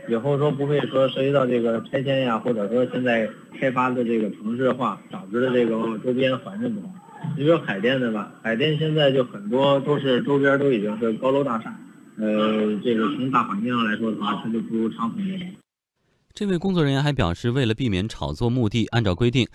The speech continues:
Speaker 2: 在尚未死亡人员当中，只有八十岁以上的老人和绝症患者可以购买墓地。但是实际情况当中呢，这些也都是可以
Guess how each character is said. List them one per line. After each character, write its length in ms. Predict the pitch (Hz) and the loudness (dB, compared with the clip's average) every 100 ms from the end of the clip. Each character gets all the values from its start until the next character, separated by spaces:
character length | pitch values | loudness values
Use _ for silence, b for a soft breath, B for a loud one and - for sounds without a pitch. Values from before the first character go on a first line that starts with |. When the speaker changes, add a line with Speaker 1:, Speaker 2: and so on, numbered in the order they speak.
| b | b
Speaker 2:
在 240 | - 151 131 | -2 2 2
尚 300 | - 208 160 | 0 0 2
未 160 | 131 | 2
死 180 | 104 87 | 2 0
亡 200 | 80 107 | 0 2
人 120 | 101 | 4
员 140 | 110 101 | 4 4
当 160 | 107 | 2
中， 180 | 110 120 131 B - | 4 2 0 B -2
只 120 | 156 | 2
有 180 | 147 98 | 4 2
八 240 | - 190 | 2 0
十 160 | 185 156 | 0 0
岁 200 | 160 131 | 2 4
以 120 | 98 | 2
上 160 | 147 | 2
的 80 | 120 | 4
老 200 | 110 87 | 4 4
人 240 | 80 82 113 | 4 4 2
和 260 | - 98 | 2 2
绝 280 | 117 - 95 | 2 4 2
症 200 | 143 190 | 4 0
患 280 | 117 120 90 | 2 2 2
者 160 | 80 76 | 0 -2
可 120 | 92 | -2
以 140 | 90 | -2
购 160 | 82 104 | 2 2
买 160 | 76 | 2
墓 160 | 78 90 | 0 2
地。 160 | 92 92 b b b | 0 -2 b b b
但 160 | 95 | 0
是 160 | 85 82 | 0 0
实 180 | 76 90 | -2 -2
际 140 | 127 | -2
情 160 | 101 80 | -2 -2
况 160 | 117 | 0
当 160 | 101 101 | 2 2
中 140 | 117 | 2
呢， 100 | 117 90 B - | 0 -2 B -16
这 80 | - | -12
些 240 | 76 80 76 | -10 -8 -8
也 60 | |
都 140 | 69 85 | -6 -8
是 80 | 87 | -6
可 160 | - | -6
以 140 | 82 | -6